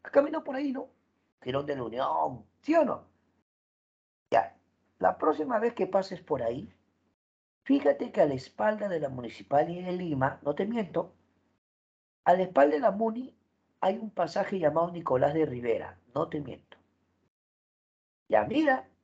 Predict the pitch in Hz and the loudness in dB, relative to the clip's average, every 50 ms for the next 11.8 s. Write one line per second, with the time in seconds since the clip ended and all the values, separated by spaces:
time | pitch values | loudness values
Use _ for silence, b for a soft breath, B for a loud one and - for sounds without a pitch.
0 | _ _ _ _ _ - - - - _ - - 254 277 277 - 262 240 226 202 | _ _ _ _ _ -14 -14 -14 -12 _ -6 -4 -2 -2 -4 -4 -4 -4 -2 -2
1 | 208 220 214 - 175 143 - 185 180 190 - 180 - 165 151 147 147 151 165 - | -2 -2 -2 -2 -6 -6 -4 -4 -4 -4 -4 -2 0 2 4 4 4 2 0 -4
2 | - - 127 117 135 147 151 147 147 - 135 - 156 151 - 131 127 - 147 139 | -6 -10 -8 -6 0 0 0 0 0 -2 -4 -2 -2 -2 0 0 0 0 0 0
3 | - - 131 110 107 113 123 127 135 143 135 - - 107 110 110 117 143 160 175 | 0 2 2 2 2 4 2 0 0 -2 -4 -6 -2 0 2 2 4 2 0 0
4 | 196 220 226 214 202 196 202 202 - _ _ _ _ _ _ _ _ _ _ _ | 0 -2 -2 -2 -2 -2 -4 -6 -10 _ _ _ _ _ _ _ _ _ _ _
5 | _ _ _ - 113 107 110 123 135 - - 143 - 151 131 123 127 131 139 143 | _ _ _ -6 -2 2 2 2 2 0 -2 -4 -2 -2 0 2 2 2 2 2
6 | - - _ _ _ _ _ _ _ _ _ - 113 113 110 95 - - - - | 0 -6 _ _ _ _ _ _ _ _ _ -2 -2 -2 -2 -6 -6 -4 -4 -2
7 | - 117 - - - - - _ _ - 175 185 185 214 214 233 240 220 - 208 | 0 0 0 0 -2 -10 -18 _ _ -4 -2 -2 -2 -2 -2 0 0 0 0 -2
8 | 208 - - _ _ _ _ _ _ _ _ _ _ _ - - 110 98 - - | -4 -4 -6 _ _ _ _ _ _ _ _ _ _ _ -10 -8 -8 -8 -8 -8
9 | - - 95 127 135 151 160 156 156 170 175 170 180 185 196 196 185 160 151 147 | -10 -6 -2 0 0 0 0 0 0 -2 -2 -2 -2 -4 -4 -4 -4 -2 -4 -4
10 | 151 - - _ _ - - 123 120 123 127 127 127 - 101 98 107 107 110 117 | -4 -6 -10 _ _ -8 -4 -2 -2 -2 -2 -4 -4 -2 -2 0 0 0 0 0
11 | 117 104 95 95 101 107 104 101 87 78 76 76 64 62 - - | -2 -4 -4 -2 -2 0 0 -2 -4 -6 -8 -8 -8 -8 -10 -12